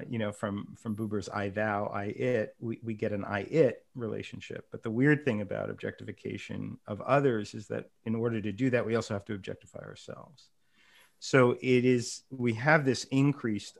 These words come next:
awareness and, and certainly, um, you know, we see greater fluidity in terms of gender and in terms of, of, of identity and in terms of, uh, relational structures and, and all of those kinds of, we're definitely seeing more of that.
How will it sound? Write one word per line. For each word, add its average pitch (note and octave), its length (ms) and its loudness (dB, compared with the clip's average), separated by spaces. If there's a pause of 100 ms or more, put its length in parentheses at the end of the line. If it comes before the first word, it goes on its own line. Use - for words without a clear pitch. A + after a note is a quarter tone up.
(200)
awareness A2 800 -2
and, G#2 400 -4
and G#2 120 -4
certainly, G#2 680 -6
um, G#2+ 420 -14 (160)
you A#2 120 -6
know, G#2 120 -8
we A2 100 -12
see - 200 -18
greater - 300 -14
fluidity C3+ 600 4
in G2 140 0
terms F#2 300 -8
of G2+ 200 -14 (120)
gender G#2 520 0
and F#2 120 -2
in F#2+ 120 -6
terms F#2+ 360 -4
of, F2+ 260 -6
of, F#2 380 -8
of - 260 -8 (220)
identity G#2+ 720 0
and F#2+ 100 -8
in G2+ 80 -10
terms F#2 320 -10
of, F#2+ 220 -8 (680)
uh, F#2+ 520 -4
relational G2+ 560 -2
structures A#2 720 -4
and, F#2+ 300 -2
and G2 260 -8 (200)
all A#2 200 2
of A2 100 -2
those G#2+ 200 -10
kinds F#2+ 220 -10
of, G#2+ 120 -8
we're A2 100 -4
definitely G#2+ 440 0
seeing G2+ 300 -6
more C3 280 -2
of G2 140 -6
that. - 200 -8